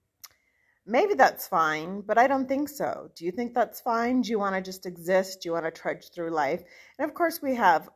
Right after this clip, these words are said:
joys. We have, you know, birthday parties and Christmas and holidays. And for some,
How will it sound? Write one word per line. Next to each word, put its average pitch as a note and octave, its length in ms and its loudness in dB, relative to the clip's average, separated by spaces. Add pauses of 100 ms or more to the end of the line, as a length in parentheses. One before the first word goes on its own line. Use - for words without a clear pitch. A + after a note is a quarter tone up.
(160)
joys. E3 760 -2
We F3 120 -8
have, E3 280 -4 (320)
you D#3 100 -12
know, - 440 -8 (360)
birthday A3 320 0
parties F3+ 680 0
and D3 240 -10
Christmas F3+ 560 -8
and D3+ 100 -10
holidays. E3+ 600 0
And F3+ 140 -8
for A3+ 120 0
some, E4 440 6